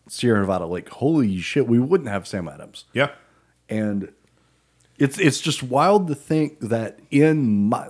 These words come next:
Speaker 1: like, the craft beer industry is, seems so stable, and,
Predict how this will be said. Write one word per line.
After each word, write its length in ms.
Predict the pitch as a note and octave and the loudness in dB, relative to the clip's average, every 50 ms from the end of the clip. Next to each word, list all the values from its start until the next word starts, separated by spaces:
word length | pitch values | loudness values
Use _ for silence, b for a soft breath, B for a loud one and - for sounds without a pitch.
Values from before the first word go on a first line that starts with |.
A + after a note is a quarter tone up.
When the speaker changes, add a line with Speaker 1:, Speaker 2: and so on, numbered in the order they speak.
| - - | -4 0
Speaker 1:
like, 300 | C3+ C3+ - - - _ _ _ _ _ _ _ _ _ _ _ _ _ _ - | 0 0 0 -2 -10 _ _ _ _ _ _ _ _ _ _ _ _ _ _ -14
the 140 | - A#2+ A#2+ | -8 -8 -8
craft 420 | - - - - E3 F3+ F3+ F3+ - | -8 -6 -4 0 0 0 0 0 -2
beer 180 | E3 D3+ D3+ | 0 0 0
industry 480 | C#3+ C3 A#2+ A#2 - - C3 A#2+ A#2 A2 | 0 -2 -4 -4 -2 -2 -2 0 -2 -2
is, 400 | A#2 G#2 F#2+ - - - - _ _ _ _ | -4 -4 -4 -6 -8 -10 -10 _ _ _ _
seems 540 | - - - - - - B2 C3 E3+ F#3+ F#3 | -20 -14 -10 -8 -4 2 2 4 4 4 4
so 160 | - G3+ G3 | 4 4 4
stable, 560 | F#3+ - - - F#3 F#3 F#3 A3 B3 B3+ B3+ _ _ _ _ _ _ _ _ _ _ _ _ _ _ _ _ _ _ _ _ - | 4 4 2 2 2 4 2 2 -2 -4 -6 _ _ _ _ _ _ _ _ _ _ _ _ _ _ _ _ _ _ _ _ 0
and, 340 | C#3+ C#3+ C#3+ C3+ C3+ C3 | 2 2 2 2 0 -2